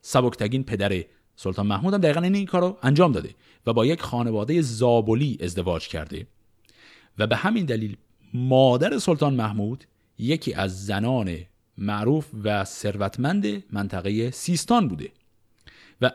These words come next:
اصلاً ما این رو به این دلیل مطمئنیم که در بسیاری از متونی که درباره سلطان محمود حرف زده شده، در خیلی‌هاش به او محمود زابلی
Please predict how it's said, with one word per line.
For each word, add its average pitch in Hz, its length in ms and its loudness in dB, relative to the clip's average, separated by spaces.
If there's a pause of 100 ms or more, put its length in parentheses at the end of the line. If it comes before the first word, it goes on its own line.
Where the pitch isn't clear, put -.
اصلاً 156 300 0
ما 156 100 0
این 156 140 -2
رو 151 60 4
به 123 100 0
این 143 80 0
دلیل 117 260 0
مطمئنیم 104 680 0 (360)
که 165 360 0 (260)
در 131 120 0
بسیاری 135 600 0
از 104 160 -2
متونی 110 480 -2
که 82 320 -4 (340)
درباره 104 380 2
سلطان 101 300 -2
محمود 101 280 -2
حرف 98 200 -2
زده 101 180 -2
شده، 151 340 -2 (340)
در 120 80 0
خیلی‌هاش 175 400 2
به - 80 -2
او 190 200 2 (180)
محمود 127 560 -2
زابلی 120 760 2